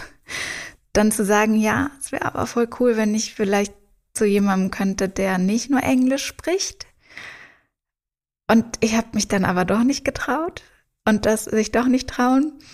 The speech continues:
Zieht sich leider durch die ganze <laughs> Geschichte. Es ist einfach so dumm.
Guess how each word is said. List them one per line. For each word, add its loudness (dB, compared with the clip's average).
Zieht 0
sich 2
leider 4
durch 0
die -6
ganze 2
<laughs> -6
Geschichte. -4
Es -8
ist -20
einfach -6
so -4
dumm. 0